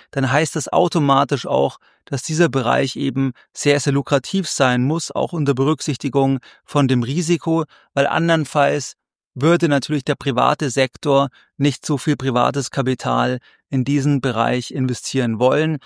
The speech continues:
weil das natürlich die Voraussetzung ist, dass auch die Chancen entsprechend vorhanden sind. Nur dann wirst du Kapital auch anziehen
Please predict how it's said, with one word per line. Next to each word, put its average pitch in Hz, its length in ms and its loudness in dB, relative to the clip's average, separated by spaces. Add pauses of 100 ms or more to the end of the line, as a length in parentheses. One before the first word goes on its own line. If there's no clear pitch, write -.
(180)
weil 131 160 2
das 143 260 2
natürlich 151 280 -2
die - 100 -12
Voraussetzung 131 840 -2
ist, 147 280 -6 (300)
dass 147 200 0
auch - 180 -2
die 156 160 -6
Chancen 147 760 -2 (340)
entsprechend 131 560 -4
vorhanden 139 480 0
sind. 131 360 -4 (260)
Nur 139 140 -2
dann 143 400 0 (280)
wirst 143 400 -2
du 147 200 -2 (120)
Kapital 127 680 -2 (280)
auch 123 180 0
anziehen 123 640 -4